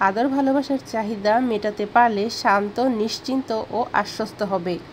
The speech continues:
এই সময়ের স্মৃতি সারা জীবনের জন্য তার মস্তিষ্কে স্থায়ী হবে। বাবা যেদিন শিশুকে ঘুম পাড়াতে যাবেন, মা সেদিন রাতে ঘরের প্রয়োজনীয় কাজকর্ম সেরে ফেলবেন।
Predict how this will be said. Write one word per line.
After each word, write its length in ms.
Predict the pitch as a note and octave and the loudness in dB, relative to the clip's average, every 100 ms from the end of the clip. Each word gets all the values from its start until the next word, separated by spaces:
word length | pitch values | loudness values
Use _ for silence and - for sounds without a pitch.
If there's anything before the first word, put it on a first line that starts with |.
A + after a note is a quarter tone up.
| - - - - - | -20 -20 -20 -18 -4
এই 140 | F#3 G3+ | -2 0
সময়ের 380 | A#3 G#3+ G3+ | 0 2 0
স্মৃতি 520 | G3+ - C4+ C4+ A3+ A3+ | 0 -4 -4 -2 -4 -4
সারা 300 | A#3+ G3 G3 | 0 2 2
জীবনের 460 | G3+ A3+ C#4 D4 B3+ | 0 2 2 2 0
জন্য 260 | G#3 G#3 A3+ | 0 0 0
তার 180 | G3+ F#3+ | 0 0
মস্তিষ্কে 760 | F#3+ A#3+ - C#4+ - - A3+ C4 G#3 | 0 -4 -4 -6 -6 -4 -4 -4 -10
স্থায়ী 380 | - B3 G3 | 0 2 2
হবে। 340 | G3+ G3 F3+ - - - - - - F3 | 2 0 -2 -4 -8 -18 -20 -20 -10 4
বাবা 300 | G3 G3 G3 | 6 6 2
যেদিন 320 | F#3+ F#3 F#3 | 2 0 -2
শিশুকে 400 | G3+ F#3+ G3+ G#3+ - | -6 -8 -4 -4 -2
ঘুম 220 | A3 B3+ | 0 4
পাড়াতে 360 | D4+ D4 D4 | 4 4 2
যাবেন, 320 | A3+ F#3+ F#3 G#3+ | 0 0 0 -2
মা 400 | G3+ F#3+ G3 C4 | 0 2 2 0
সেদিন 440 | - G3 G3 G3 | -2 -2 0 0
রাতে 280 | G3 G3+ G#3+ G3+ | -2 -4 -8 -2
ঘরের 240 | G3 G3 G#3 | 0 0 0
প্রয়োজনীয় 440 | A3 G#3 G3+ A3 C#4 - | -2 -2 -2 -2 -2 0
কাজকর্ম 600 | G3+ G3 - A#3 G#3 C4+ | -2 -2 -2 -2 0 -4
সেরে 280 | - G3+ F#3+ | -2 -4 -2
ফেলবেন। 400 | F#3+ F3+ F3 | -4 -4 -4